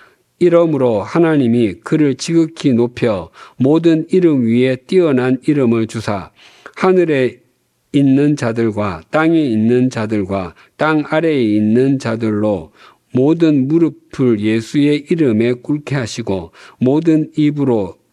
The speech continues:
예수 그리스도를 주라 시인하여 하나님 아버지께 영광을 돌리게 하셨느니라." 대한민국에서 제일 긴 강의 순서는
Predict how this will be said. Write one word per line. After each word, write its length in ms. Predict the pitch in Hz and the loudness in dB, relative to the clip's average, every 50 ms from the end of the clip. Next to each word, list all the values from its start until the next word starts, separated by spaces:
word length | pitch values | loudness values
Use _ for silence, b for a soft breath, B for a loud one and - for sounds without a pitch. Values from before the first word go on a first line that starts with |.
| _ - | _ -2
예수 460 | 120 120 123 120 - - 156 151 147 143 | 0 0 0 -2 -2 0 0 0 0 -2
그리스도를 760 | - - 127 131 147 147 139 - - 135 127 127 127 123 113 98 | -4 -4 -2 -2 -2 -4 -4 -4 -2 -2 0 2 0 0 -2 -2
주라 400 | - - - 151 151 147 131 123 | -6 -4 -2 0 0 0 0 -2
시인하여 840 | 117 - - - 131 135 139 143 135 127 113 110 107 104 95 85 - B B B B B B B B | -4 -10 -6 -2 0 2 2 2 0 0 -2 -2 -2 -4 -4 -6 -10 B B B B B B B B
하나님 520 | - - 180 175 165 156 156 151 143 139 120 | -4 0 0 2 2 2 2 2 2 0 -2
아버지께 920 | 107 107 113 127 131 139 135 127 110 - _ _ 113 113 110 104 95 85 - | -4 -4 -2 -2 -2 -2 -4 -6 -12 -12 _ _ -2 -2 -2 -2 -4 -4 -4
영광을 640 | 107 113 117 120 120 139 147 156 160 151 135 120 107 | -2 0 0 0 0 2 2 2 2 4 2 0 0
돌리게 580 | - 127 131 143 135 117 107 98 98 110 117 123 | 0 0 0 2 2 0 0 0 0 0 0 0
하셨느니라." 880 | 123 117 131 127 - - 120 120 120 113 101 95 95 92 85 - - - _ _ _ _ _ _ _ _ _ _ _ _ _ _ _ B B B B B B B B B B | -2 -6 -8 -8 -6 -2 0 0 0 0 0 -2 -4 -4 -6 -8 -14 -18 _ _ _ _ _ _ _ _ _ _ _ _ _ _ _ B B B B B B B B B B
대한민국에서 1040 | - 135 135 143 151 165 175 180 180 165 151 135 120 113 101 - 120 107 98 85 80 - _ | -2 -2 0 0 2 2 0 2 2 2 2 2 0 -2 -2 -2 -2 -2 -2 -4 -8 -14 _
제일 460 | - 120 117 131 143 147 147 139 143 | -4 0 0 2 2 0 -2 -2 -6
긴 420 | - - 131 127 131 147 147 135 | -4 0 0 2 2 0 -2 -4
강의 420 | 139 - 120 135 139 139 139 139 131 | -4 -4 -4 -2 -2 -2 -2 -4 -6
순서는 720 | - - 135 120 107 131 131 123 113 110 107 95 80 | -6 -6 -6 -4 -4 -2 -2 -2 -2 -2 -4 -4 -8